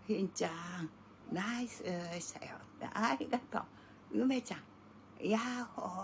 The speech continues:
ーって。い-、元気いいね、梅ちゃん。いつもありがとう。えぐちゃん、えぐちゃん、暑いね。えー、体調気をつけてくださいねって。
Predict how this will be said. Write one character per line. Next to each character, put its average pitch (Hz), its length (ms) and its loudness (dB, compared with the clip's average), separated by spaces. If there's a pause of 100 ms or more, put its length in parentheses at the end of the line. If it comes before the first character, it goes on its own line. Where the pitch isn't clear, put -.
(280)
ー - 40 -2
っ - 40 -4
て。 - 240 -4
い-、 180 120 6 (460)
元 311 300 6
気 226 240 8
い - 20 10
い 214 40 6
ね、 180 260 4
梅 165 220 6
ち - 120 -4
ゃ 147 140 -2
ん。 - 100 -8 (420)
い 202 120 4
つ - 120 0
も 180 100 4
あ 160 120 -2
り 185 100 0
が 190 80 0
と - 160 -6
う。 - 20 -10 (680)
え 160 180 4
ぐ 147 160 2
ち - 160 -4
ゃ - 40 -2
ん、 - 20 -6 (280)
え 165 120 0
ぐ 170 140 2
ち - 140 -4
ゃ - 40 -4
ん、 - 20 -8 (400)
暑 185 380 -6
い 190 140 -4
ね。 151 140 -6 (640)
え 147 360 -4
ー、 - 60 -8
体 143 200 -2
調 143 320 -4 (420)
気 - 140 -4
を 165 120 -4
つ - 100 -12
け - 120 0
て 156 140 -4
く - 100 -4
だ 143 180 -4
さ - 220 -10
い 131 100 -2
ね 180 440 -2
っ - 40 -18
て。 - 100 -4